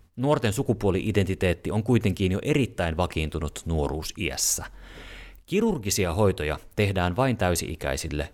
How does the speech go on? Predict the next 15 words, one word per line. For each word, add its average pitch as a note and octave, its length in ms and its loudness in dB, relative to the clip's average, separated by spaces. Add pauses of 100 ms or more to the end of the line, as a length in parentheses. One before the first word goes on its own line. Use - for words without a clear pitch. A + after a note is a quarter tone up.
(140)
mutta C#3 360 2
niin D3 240 4
sanotussa A2 560 2 (280)
Hollannin F#2+ 440 2
mallissa F2+ 520 2 (320)
puberteettikehitys F#2+ 1000 0 (100)
voidaan A2 280 2
pysäyttää F#2 720 2 (100)
G - 20 -8
N F2+ 420 2
R E2+ 80 -2
H-analogeilla. D2 920 -2 (400)
Näin B2+ 240 2
saadaan C3 540 0 (220)
mietintäaikaa. - 1000 -2